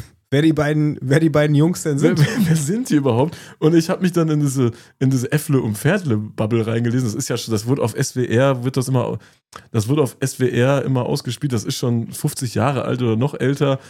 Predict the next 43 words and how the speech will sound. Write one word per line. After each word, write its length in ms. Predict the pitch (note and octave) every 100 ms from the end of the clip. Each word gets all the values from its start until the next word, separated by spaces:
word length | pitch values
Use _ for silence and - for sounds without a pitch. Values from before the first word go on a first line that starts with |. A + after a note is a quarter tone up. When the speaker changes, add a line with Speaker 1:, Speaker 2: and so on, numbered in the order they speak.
| -
Speaker 2:
Und 160 | - A2+
da 60 | A2
haben 160 | C3+
diese 180 | C#3+ A#2+
beiden 520 | A2 B2 B2+ G2+ F#2+ -
Tiere 360 | - - D3 C3
halt 180 | A#2+ A#2+
so, 340 | A2 G#2+ G#2+
ja, 160 | - G#2+
so, 240 | G#2+ G2+
so 120 | G2+ G2+
eine 200 | G#2+ -
Art, 320 | G#2+ A#2 - - _ _ _ -
es, 100 | A2
es 120 | A#2+
gab 140 | - C#3+
so, 120 | C3+
so 440 | A#2+ G#2 - A#2
wie 60 | A2
die 100 | E3+
Mainzelmännchen 760 | A#2+ A#2+ G3+ D3 A#2 A2+ B2+ A#2
so 160 | A2
auf 80 | G#2+
Z 180 | - C3+
D 60 | A#2+
F, 220 | C#3+ A2+
weißt 260 | A#2 C#3+
du? 140 | G#3+ B3 - _ _
So 140 | B2 A#2+
sketchmäßige 960 | - - D3+ - - C#3 D3 C#3+ B2
Kurzfilme 720 | - D3 D3 - A#2+ A2+ G#2+
im 320 | - A#2+ A#2+ A#2 B2
Sekundentakt 760 | G#2 B2+ D3+ B2+ G#2 G#2 G2+ G2+
aber 180 | G#2+
nur. 260 | G#2 G#2+ G2+ - _
Speaker 1:
Ah, 300 | G2 C3 D#3
Speaker 2:
Im 60 | G#2+
Sekundentakt 480 | A2+ C#3 C3+ E3
Speaker 1:
okay. 20 | C3
Speaker 2:
oder 140 | A#2+
in, 460 | A2+ A#2 G#2+ C3+ B2+
in 200 | C#3 C#3
Sekundenlänge. 800 | C3 C3+ D#3+ C3+ G#2+ A2+ G#2